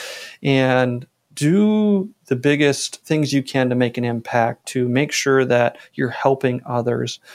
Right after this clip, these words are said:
That's probably what carried over the most into my personal life, and part of that is the people that I work with around Fit for Work, the cultural caring, the empathy, and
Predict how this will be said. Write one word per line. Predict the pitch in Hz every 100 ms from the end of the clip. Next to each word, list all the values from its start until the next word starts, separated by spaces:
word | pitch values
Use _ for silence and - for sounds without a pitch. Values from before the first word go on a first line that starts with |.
| - - _ _ -
That's | 156 202 -
probably | 214 214
what | 175 -
carried | - 160 151
over | 139 147 131
the | 120
most | 120 123 151 165 - -
into | 135 -
my | 127
personal | 120 - 135 - 131
life, | 123 123 135 135
and | 120 117 -
part | - 123
of | 127
that | 127 123
is | 120 117
the | -
people | - 135 - -
that | 120
I |
work | 117 123 127 -
with | 131 131 _ - - - _ -
around | 120 120 127 127 123
Fit | 143 131
for | - 123
Work, | 127 131 127
the | - 123
cultural | 117 - 131 - 123 123 120 123 _ -
caring, | - 135 135 127
the | 123 123
empathy, | 123 120 - 123 123
and | 120